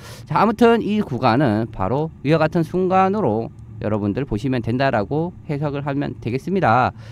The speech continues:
그리고 우리 수급도 살펴봐야 되겠죠. 누가 사고 누가 파느냐.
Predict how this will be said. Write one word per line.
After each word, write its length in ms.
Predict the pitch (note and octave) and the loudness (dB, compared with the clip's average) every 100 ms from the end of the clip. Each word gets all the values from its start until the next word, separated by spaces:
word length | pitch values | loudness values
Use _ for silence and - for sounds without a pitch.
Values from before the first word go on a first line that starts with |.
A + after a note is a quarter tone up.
| - - | -14 2
그리고 480 | G#3+ A#3 A#3 A#3+ | 2 6 8 10
우리 240 | A3+ C3+ D3+ | 8 4 0
수급도 480 | - G#3+ G#3+ A#3 G#3 | 0 -4 2 2 2
살펴봐야 460 | F3 D#3+ D#3+ C3+ | 4 6 6 6
되겠죠. 460 | D#3+ F3 F#3 D#3 D3+ | 4 0 0 0 0
누가 260 | A#2 D#3 | 2 2
사고 320 | D3+ F3 F3 D3 | 2 0 -2 -2
누가 180 | B2 | 0
파느냐. 540 | C3+ F3 D3+ A2+ D3+ | 2 4 2 2 2